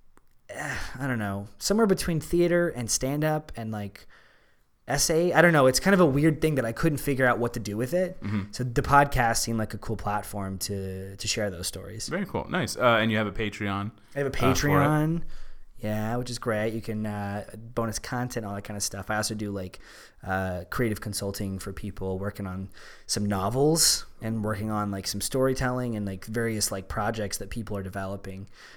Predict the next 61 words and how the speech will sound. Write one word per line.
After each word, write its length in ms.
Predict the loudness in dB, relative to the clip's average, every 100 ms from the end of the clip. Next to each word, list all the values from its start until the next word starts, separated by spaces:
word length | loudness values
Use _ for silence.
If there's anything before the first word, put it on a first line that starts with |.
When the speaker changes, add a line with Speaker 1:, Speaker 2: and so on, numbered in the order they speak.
| -16 -4
Speaker 2:
Right. 180 | -2 0
Speaker 1:
uh, 20 |
that 100 | 0
I've 80 | -2
been 80 | -2
helping 340 | -4 -4 -4 -4
them 160 | -6
with, 200 | -6 -6
which 120 | -4
is 120 | -2 4
really 200 | 4 4
great 260 | 2 2
to 120 | 0 0
use 320 | 0 0 0
it. 180 | -4 -8 -18 -18 -20 -8
If 80 |
you, 80 | -6 -2
if 120 | 0
you 60 | 4
dig 160 | 4 4
the 80 |
show 360 | 4 8 8 8
and 100 | 6
support 380 | 0 2 2 4
it, 100 | 0
like, 140 | -2
I 60 | -4
can 160 | -6
actually 260 | -6 -6 -6
give 220 | -6 -6
back. 360 | -6 -8 -8 -10
It's 140 | -8
not 160 | -8 -6
just, 400 | -4 -2 -2 -2
you 140 | -8
know, 140 | -8 2
"Give 120 | 4
me 60 | 4
money." 320 | 2 2 0
It's 160 | 0
like, 240 | -2 -2 -8 -4
Well, 100 | 4
Speaker 2:
It 20 |
Speaker 1:
hey, 60 | 4
Speaker 2:
makes 100 | 4
Speaker 1:
no, 60 |
Speaker 2:
it, 40 | 2
Speaker 1:
let's 120 | 4
Speaker 2:
it 40 | 4
makes 160 | 2
it 120 | 0 0
bigger 280 | 0 0
and 100 | -2
better 240 | -2 -2 -2
and, 160 | 4
Speaker 1:
Yeah. 220 | 6 6 4
Speaker 2:
and 180 | -4 -4
more, 380 | -4 -4 -6 -10 -16 -12 -6
uh, 460 | -2 -2 -4 -8 -8 -8
ac-, 200 | -10 -8
accessible. 540 | -6 -4 -2 -4 -6